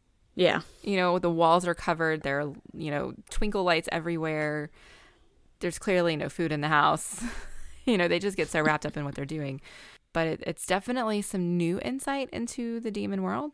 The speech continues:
Speaker 2: that we hadn't previously known.
Speaker 1: Yes, and we do also learn that Sophie is pregnant.
Speaker 2: Sophie is pregnant, but baby hasn't moved yet? Or isn't moving currently?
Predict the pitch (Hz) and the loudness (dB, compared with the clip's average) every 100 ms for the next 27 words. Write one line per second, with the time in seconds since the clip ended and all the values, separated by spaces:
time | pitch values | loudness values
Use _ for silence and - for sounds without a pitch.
0 | - - 185 185 185 180 170 170 165 156 | -6 -6 -4 -6 -8 -8 -10 -8 -8 -8
1 | 160 - 170 _ _ _ _ _ _ _ | -8 -10 -12 _ _ _ _ _ _ _
2 | - - - - 196 202 233 233 233 220 | -20 -14 -8 0 0 2 2 2 2 2
3 | 208 202 185 190 - 180 175 170 - 156 | 2 2 0 -2 -2 -2 -2 -6 -6 -10
4 | 160 - _ _ _ _ _ _ _ _ | -10 -18 _ _ _ _ _ _ _ _
5 | _ - 170 185 175 - 156 143 139 185 | _ -10 -6 -4 -6 -2 -4 -4 -8 -10
6 | - _ _ 156 147 - - - - _ | -16 _ _ -8 -6 -8 -14 -14 -20 _
7 | _ _ _ _ 165 160 165 160 - 165 | _ _ _ _ -6 -4 -8 -10 -12 -10
8 | 185 151 160 262 - 320 392 392 _ _ | -10 -8 -8 -10 -8 -4 -4 -8 _ _
9 | _ _ _ 202 180 196 208 185 185 175 | _ _ _ -4 -2 -2 -4 -4 -4 -6
10 | 175 - 262 277 262 262 254 254 | -8 -12 -10 -10 -10 -10 -10 -12